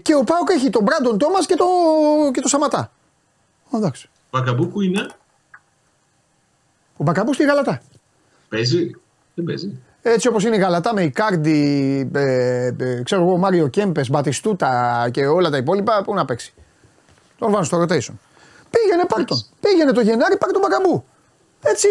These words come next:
Speaker 1: είναι, ρε φίλε, τι να κάνουμε; Όπου πονάει ο καθένας, άμα έχει φράγκα, πρέπει να πάει να τα δώσει. Νόμος.
Speaker 2: Ναι.
Speaker 1: Λοιπόν,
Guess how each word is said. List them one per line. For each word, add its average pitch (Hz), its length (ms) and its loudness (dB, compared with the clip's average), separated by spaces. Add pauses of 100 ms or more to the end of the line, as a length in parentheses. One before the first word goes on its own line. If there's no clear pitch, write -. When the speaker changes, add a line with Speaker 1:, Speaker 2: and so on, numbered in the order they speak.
Speaker 1:
είναι, 349 120 4
ρε 254 120 4
φίλε, 139 280 2
τι 220 100 -2
να 330 120 2
κάνουμε; 143 380 -2 (260)
Όπου 330 260 2
πονάει 277 340 2
ο - 80 4
καθένας, 208 440 0
άμα 247 220 0
έχει 185 140 -2
φράγκα, 175 520 0
πρέπει 277 260 -2
να 220 120 0
πάει 277 140 -2
να 277 80 0
τα 269 100 2
δώσει. 262 320 -2 (500)
Νόμος. 220 580 -2
Speaker 2:
Ναι. - 180 -4 (200)
Speaker 1:
Λοιπόν, 196 380 0